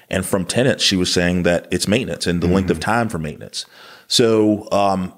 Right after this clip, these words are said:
Speaker 1: it is a huge thing. Look,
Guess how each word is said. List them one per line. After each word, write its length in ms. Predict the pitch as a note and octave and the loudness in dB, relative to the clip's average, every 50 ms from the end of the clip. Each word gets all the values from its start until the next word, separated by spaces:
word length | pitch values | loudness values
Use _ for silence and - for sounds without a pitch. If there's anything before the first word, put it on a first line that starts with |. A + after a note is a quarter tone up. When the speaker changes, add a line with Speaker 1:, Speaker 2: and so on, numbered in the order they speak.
| - - | -4 -2
Speaker 1:
it 120 | A2+ A#2+ | 0 0
is 100 | B2 A2+ | 0 -2
a 40 | A#2 | -4
huge 400 | - - D#3+ D#3+ E3 C3+ - - | -4 -4 -4 -4 -2 -4 -2 -2
thing. 460 | - G#2 G2+ G2+ G2+ G2 G2 F#2+ G2 - - - - - - - _ _ _ _ _ _ _ _ _ _ _ _ _ _ _ | -2 0 2 0 0 0 -2 -6 -8 -14 -20 -20 -20 -20 -20 -20 _ _ _ _ _ _ _ _ _ _ _ _ _ _ _
Look, 160 | - G#2+ G2+ | 0 0 0